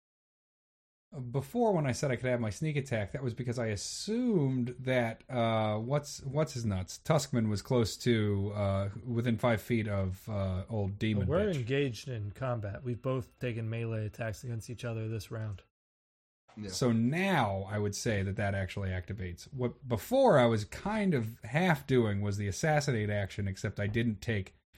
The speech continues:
Speaker 1: uh, my advantage on that roll to hit. And I can't do that now 'cause he's already taken an attack.
Speaker 3: Yes.
Speaker 1: So now that they're,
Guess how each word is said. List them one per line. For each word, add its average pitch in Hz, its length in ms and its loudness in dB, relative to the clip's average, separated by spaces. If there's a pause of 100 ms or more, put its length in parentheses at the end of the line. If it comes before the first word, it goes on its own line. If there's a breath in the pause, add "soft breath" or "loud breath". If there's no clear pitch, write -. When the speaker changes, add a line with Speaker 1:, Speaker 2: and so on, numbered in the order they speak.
(520 soft breath)
Speaker 1:
uh, 104 380 2
my 98 140 2
advantage 101 760 2
on 104 100 -2
that 98 160 -2
roll 107 440 2 (280 loud breath)
to 92 120 -2
hit. 120 380 4 (360)
And 110 100 2
I 110 40 4
can't 143 240 6
do 135 100 4
that 113 160 2
now 117 180 6
'cause 92 140 0
he's 110 180 2
already 95 200 0
taken 90 240 -4
an 90 100 -4
attack. 90 360 -6 (160)
Speaker 3:
Yes. 101 240 -10
Speaker 1:
So 123 320 4 (240)
now 143 220 8
that 135 100 2
they're, 120 260 2